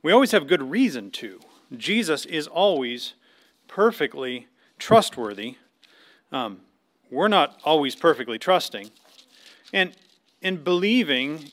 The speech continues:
in something that we don't see has its special challenges,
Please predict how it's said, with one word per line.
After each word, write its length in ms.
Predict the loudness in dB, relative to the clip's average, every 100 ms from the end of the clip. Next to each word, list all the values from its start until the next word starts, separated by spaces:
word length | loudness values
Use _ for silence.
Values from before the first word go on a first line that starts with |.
| -2
in 320 | 0 0 -2
something 680 | -6 -2 -2 -2 -4 -4 -6 -8
that 240 | -6 -6
we 160 | -6 -6
don't 360 | -4 -4 -4
see 380 | -10 -6 -2 0
has 220 | 2 0
its 160 | -2 -8
special 360 | 0 0 0 -4
challenges, 760 | 0 0 0 -6 -14 -18 -18